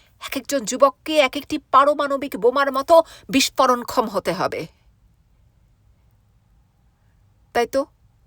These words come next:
খালেদ কেমন যেন ভাবনায় পড়ে গেল। এ কেমন করে সম্ভব?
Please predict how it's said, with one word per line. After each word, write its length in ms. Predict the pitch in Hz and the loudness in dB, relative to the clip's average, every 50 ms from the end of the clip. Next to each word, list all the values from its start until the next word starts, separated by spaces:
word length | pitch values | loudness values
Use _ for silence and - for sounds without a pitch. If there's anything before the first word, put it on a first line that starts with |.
| _ _ _ _ _ _ _ _ _ _ _ _ _ _ _ _ _ _ _ _ _ _ _ _ _ - | _ _ _ _ _ _ _ _ _ _ _ _ _ _ _ _ _ _ _ _ _ _ _ _ _ -12
খালেদ 520 | - - - 403 494 508 349 220 269 - 453 415 - | -10 -2 2 4 4 4 4 4 4 4 4 4 4
কেমন 200 | 427 359 349 330 | 2 -2 -2 0
যেন 180 | 359 339 311 | 2 0 0
ভাবনায় 440 | 233 - - 262 - 262 262 269 262 | 0 0 -4 -4 -2 -2 -4 -4 -2
পড়ে 260 | - 233 208 165 139 | 0 -2 -2 -2 -2
গেল। 300 | 135 107 110 120 - - 180 _ _ _ _ _ _ _ _ _ _ _ _ _ _ _ _ _ _ _ _ _ _ _ _ _ _ _ _ _ _ _ _ _ _ _ _ _ _ _ _ - - | -6 -8 -10 -10 -12 -16 -16 _ _ _ _ _ _ _ _ _ _ _ _ _ _ _ _ _ _ _ _ _ _ _ _ _ _ _ _ _ _ _ _ _ _ _ _ _ _ _ _ -20 -20
এ 240 | - - - - 247 254 | -20 -14 -6 -6 -6 -4
কেমন 280 | - 277 254 254 277 277 | -2 -2 -2 -2 -4 -4
করে 200 | - 302 285 294 | -2 0 0 0
সম্ভব? 440 | 285 - 277 233 202 - 170 - | -2 -4 -8 -10 -10 -12 -14 -14